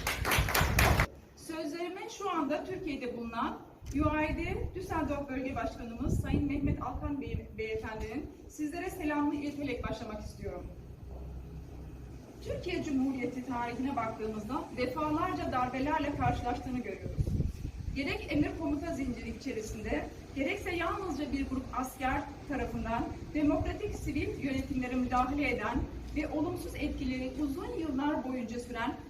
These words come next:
çalkantılı ve zor dönemler geride bırakılmıştır. Millet olarak bu acı deneyimler hafızalarda derin yer edinmiştir. Milletimiz on beş Temmuz iki bin on altı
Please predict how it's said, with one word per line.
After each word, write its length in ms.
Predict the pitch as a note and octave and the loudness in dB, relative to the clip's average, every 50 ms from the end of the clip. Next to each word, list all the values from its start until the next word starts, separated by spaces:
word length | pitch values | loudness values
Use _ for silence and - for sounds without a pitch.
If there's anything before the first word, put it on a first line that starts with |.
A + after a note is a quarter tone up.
| - - - | -14 -6 0
çalkantılı 680 | D#4+ D#4 D#4+ E4 E4+ F4+ F#4 F4+ F#4 F#4 F#4 F#4 - F#4+ A4 - - - - - - - - - - B3 | 2 4 4 2 2 0 0 0 0 0 0 -2 -2 -2 0 0 0 -2 -2 -4 -6 -6 -8 -8 -4 -2
ve 100 | C#4+ D#4 | -2 0
zor 280 | C4 D4 E4 F4 F4+ C#4 | 0 0 2 0 2 2
dönemler 440 | D4 C4 C4 C4 B3+ C4 C#4+ D4+ D#4+ | 2 2 2 2 2 2 2 2 2
geride 380 | C#4+ C4 C4 B3+ B3 B3+ B3 | 0 0 -2 -2 -2 -4 -2
bırakılmıştır. 640 | B3 B3 A#3 A#3 - A#3+ A3 G#3+ G#3+ G#3+ - E3+ F3 F3 - - - - - - - - - - - - - - - - - - - - - - - - - - - - - - - - - | -2 -4 -4 -4 -4 -6 -6 -6 -8 -10 -10 -12 -14 -14 -16 -18 -20 -20 -20 -20 -18 -16 -14 -12 -12 -12 -12 -14 -18 -20 -20 -20 -20 -20 -20 -20 -20 -20 -20 -18 -18 -18 -18 -18 -18 -10 -4
Millet 440 | D4 D#4 E4 E4 F4 G4 - - - | 0 0 0 2 0 0 0 0 0
olarak 560 | E4 C#4 B3+ A#3 A3 A#3 D4 - - - - | 2 4 4 4 4 4 4 2 2 0 0
bu 60 | D4+ | 0
acı 240 | - D4+ - - - | 2 2 2 0 0
deneyimler 520 | D4+ C#4 C4+ C#4 C4+ C4 B3+ B3 B3 - D4+ | 0 2 2 2 2 2 4 4 2 2 2
hafızalarda 840 | D4+ D4 C#4+ D4 D#4 D4 C#4+ D#4 D4+ D4 D4 D4 D4+ F4+ E4+ B3+ | 2 2 2 2 0 0 0 2 2 4 4 4 4 2 0 -2
derin 240 | C#4 D4 D#4+ E4 E4 | -2 0 0 0 2
yer 120 | C#4 C4 | 2 2
edinmiştir. 520 | B3 A#3+ A3 - - - - - - - - - - - - - - - - - - - - - - - - - - | 2 0 0 -2 -2 -2 -2 -4 -4 -6 -6 -8 -8 -8 -8 -8 -8 -8 -8 -8 -10 -12 -8 -6 -6 -6 -6 -4 2
Milletimiz 640 | C4+ C#4 D4 D4 D#4+ E4+ F4 F4+ F4 F4 G4+ C5+ - - - - - - - - - - | 4 6 6 6 4 4 0 0 -2 -2 -4 -4 -6 -8 -10 -14 -14 -14 -16 -14 -8 -4
on 260 | E4 - - G4+ G4 | -2 0 0 0 0
beş 200 | F4+ F4 F4+ - | -2 -2 -2 -2
Temmuz 420 | - D#4 C#4 C4 B3 A#3+ C4 - - - - - | 0 2 2 4 4 2 2 0 -2 -6 -4 -2
iki 220 | D4+ - - C#4 | -2 -2 0 -2
bin 100 | - F4+ | 0 2
on 140 | F#4 G#4 - | 2 2 4
altı 520 | E4+ D4+ C4+ B3 - - - - - - | 4 4 4 4 2 0 -2 -2 -2 -4